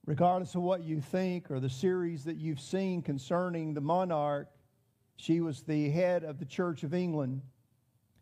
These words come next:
She had a passion for Jesus Christ. I just so happened to be in England a few years ago. Um, we were, we were there on a layover. We were going to Rwanda.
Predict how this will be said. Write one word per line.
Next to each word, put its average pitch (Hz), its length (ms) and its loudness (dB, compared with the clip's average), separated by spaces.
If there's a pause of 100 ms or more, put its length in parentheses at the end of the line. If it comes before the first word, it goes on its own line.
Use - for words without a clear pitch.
(540)
She 139 180 2
had 151 200 4
a 139 60 -4
passion 156 500 0
for 147 160 -2
Jesus 147 500 -4
Christ. 165 640 -2 (1040)
I 175 120 4
just 190 200 0
so 220 140 2
happened 180 440 -2
to 160 40 -4
be 170 220 0
in 170 120 -4
England 180 460 0
a 151 40 0
few 175 200 -2
years 175 380 0
ago. 151 640 0 (920)
Um, 147 640 2 (460)
we 160 180 4
were, 151 300 0
we 170 160 4
were 165 160 0
there 190 200 0
on - 20 0
a 180 40 0
layover. 143 680 0
We 139 160 0
were 139 100 0
going 156 300 0
to 147 80 -2
Rwanda. 143 840 0